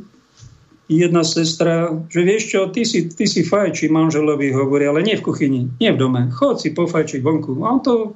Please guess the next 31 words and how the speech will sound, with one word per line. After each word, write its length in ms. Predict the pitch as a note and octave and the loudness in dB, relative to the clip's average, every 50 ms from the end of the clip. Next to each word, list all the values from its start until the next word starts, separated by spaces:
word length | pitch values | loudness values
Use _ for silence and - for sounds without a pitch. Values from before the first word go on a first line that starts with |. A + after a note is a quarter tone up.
| _ _ _ | _ _ _
svätá 480 | - - - G3 A3+ A#3+ B3 - C#3+ | -10 -6 -2 -2 -2 -2 0 -2 0
netolerantnosť, 960 | D3+ F3+ G#3 G#3 - G#3 G3+ G3+ G3+ G3 G3 F#3+ F#3+ F3+ G3 G3+ G3+ F3+ G3 G3+ | 0 0 -2 -2 0 0 0 2 2 0 0 -2 -4 -4 -4 -4 -2 -2 -2 0
on 80 | F#3 | 0
ho 80 | G3+ A#3 | -2 -2
toleroval 640 | A#3 C#4 C#4+ C#4 A3+ G#3+ G#3 G3 G3 G3 G3 F#3 F#3 | -2 0 0 2 2 2 2 2 2 0 0 0 -2
a 80 | F3+ | -4
pochopil 560 | F#3 F#3 F3 - - F#3 F3+ - F#3 F3+ F3+ | -4 -6 -8 -6 -6 -6 -2 -2 -2 -2 0
to, 160 | E3+ - E3+ E3 | 0 -2 0 0
že 160 | F3 F3 D#3+ | 0 0 0
aha, 240 | F#3 F#3 F3 - - - _ - - - - - - _ _ _ _ _ _ _ _ _ _ - | 0 -2 -2 -4 -12 -20 _ -20 -20 -20 -20 -20 -20 _ _ _ _ _ _ _ _ _ _ -4
každá 320 | E3+ F3 F3 F#3+ F#3 F#3 | -2 -2 0 0 -2 -2
tolerantnosť 640 | F#3 F3+ F#3 G3 G3+ G3+ G3+ G3 - - F#3+ F3 D#3+ | -2 -2 -2 0 -2 -2 -4 -4 -4 -4 -4 -4 -4
musí 240 | F#3 F#3+ - - F3+ | -4 -4 -4 -6 -4
takúto 400 | - G#3 G3+ G3+ G#3 G3+ G3+ G3 | -2 -2 0 0 0 -2 -2 -2
koncovku 560 | F#3+ - A3+ C4+ C#4+ - A#3+ A3+ - - - | -4 -2 -2 -2 0 0 0 -2 -2 0 -2
mať. 400 | D3 C#3 C3 B2 B2 B2 B2 - - - _ _ _ _ _ _ _ _ _ _ _ | 0 0 0 0 0 -2 -4 -6 -10 -16 _ _ _ _ _ _ _ _ _ _ _
Svätá 480 | - - - - D#3 D#3 D#3+ - E3 | -14 -8 -2 0 0 0 0 0 0
nemiernosť, 920 | E3 D#3+ E3+ E3 E3 E3 D#3+ D#3 D#3 D3+ C#3+ C#3+ C3+ B2+ B2 B2 A#2+ - - - - _ _ _ _ _ _ _ _ _ _ _ _ _ _ - | 2 2 0 2 2 2 2 2 0 0 -2 -2 -2 -2 -2 -4 -4 -6 -8 -12 -20 _ _ _ _ _ _ _ _ _ _ _ _ _ _ -2
e, 160 | D#3+ D3 C#3+ | 0 0 0
svätá 480 | C3 - - C3+ D3 D#3 D#3 - D#3 | 0 0 0 0 0 0 0 0 -2
tolerantnosť, 1040 | D#3 - - D3 D3 D#3 D#3 D3+ D3+ D#3 D3+ D3 D3 - - - C#3+ C#3+ C#3 C3+ B2+ | -2 0 -2 0 0 0 0 0 0 0 -2 -2 -4 -6 -6 -4 -2 -2 -2 -2 -2
ale 160 | C#3+ C#3 C3+ | 0 0 0
svätá 400 | A#2+ - - - C#3+ D#3 D#3 - | -2 -2 -2 0 0 0 0 -2
prešíbanosť, 1080 | C#3 B2 - - C#3 C#3 E3 F#3 - - - C4 G#3+ G3 F#3+ E3 D3+ C#3 B2+ A#2+ A#2+ B2 A#2+ | -4 -4 -2 -2 0 0 0 -2 -2 0 0 0 0 0 0 0 0 0 -2 -2 -2 -2 -2
že 80 | C#3 | -2
by 120 | D3 D3 C#3+ - | 0 -2 -2 -2
takto 400 | - G#3+ A3+ - - - G3 F#3 | -2 -4 -4 -4 -2 -2 0 2
malo 320 | F3+ F3 E3 D3+ - - | 2 2 2 0 0 -2
končiť 400 | - E3+ A3 A#3 - A3 E3 D3+ | -2 0 0 0 0 0 0 2
naša 320 | E3 D#3+ D#3+ - D#3+ C3+ | 2 2 2 0 0 0
múdrosť. 720 | C3+ C3+ D3+ G3 A#3+ A3+ G3 E3 C#3+ B2+ - - - - | 2 2 2 2 2 2 2 0 0 -2 -4 -8 -12 -14